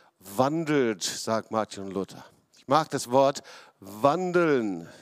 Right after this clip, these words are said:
Wandeln, das heißt, er lief nicht über das Meer, er huschte nicht darüber,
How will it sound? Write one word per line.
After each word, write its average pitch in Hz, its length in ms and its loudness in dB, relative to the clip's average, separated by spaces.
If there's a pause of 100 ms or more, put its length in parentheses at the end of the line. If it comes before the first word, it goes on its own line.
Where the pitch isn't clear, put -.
(760)
Wandeln, 180 380 4
das 160 200 2
heißt, 160 340 2 (400)
er 160 180 4
lief 190 680 -2
nicht 160 560 0
über 151 320 6
das 127 280 0
Meer, 147 520 2 (560)
er 170 360 4
huschte 220 440 2
nicht 156 260 0
darüber, 151 560 4